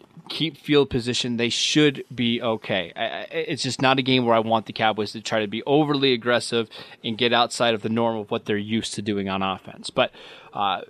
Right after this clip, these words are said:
it's gonna be an interesting matchup for a bunch of different reasons. Uh, it'll be interesting to see if the Cowboys can control the line of scrimmage. If they do that,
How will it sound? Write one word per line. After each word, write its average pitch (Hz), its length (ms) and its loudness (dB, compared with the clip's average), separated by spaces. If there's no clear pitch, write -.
it's - 100 -12
gonna 165 140 4
be 160 100 6
an 165 60 4
interesting 147 400 0
matchup 131 340 2
for 120 140 -2
a 110 60 -4
bunch 117 260 0
of 120 60 -10
different 120 280 -4
reasons. 110 460 -2
Uh, 107 160 0
it'll 120 180 -2
be 131 240 2
interesting 135 340 -2
to 120 60 -2
see 120 220 -2
if 110 80 0
the 110 60 -8
Cowboys 107 400 0
can 123 320 0
control 117 380 -2
the 110 60 0
line 107 200 0
of 101 80 -6
scrimmage. 107 440 -4
If 139 200 -4
they 131 180 4
do 123 200 0
that, 110 280 0